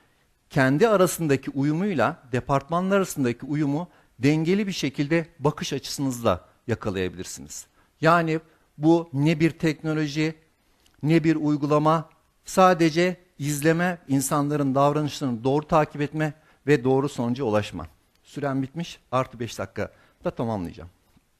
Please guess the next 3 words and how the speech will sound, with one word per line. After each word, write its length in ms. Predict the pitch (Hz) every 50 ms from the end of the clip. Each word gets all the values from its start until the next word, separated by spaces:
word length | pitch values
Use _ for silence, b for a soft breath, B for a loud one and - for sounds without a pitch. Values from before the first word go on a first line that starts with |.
| _ _ _ _ _ _ _ _ _ b b b b b b b b b b b b b b b _ _ _ _ _ _
Proje 280 | - 226 233 214 202 214
yönetimi 540 | 208 202 190 - 208 202 196 190 185 170 - - - -
kısmı 420 | - 190 160 - 175 180 196 208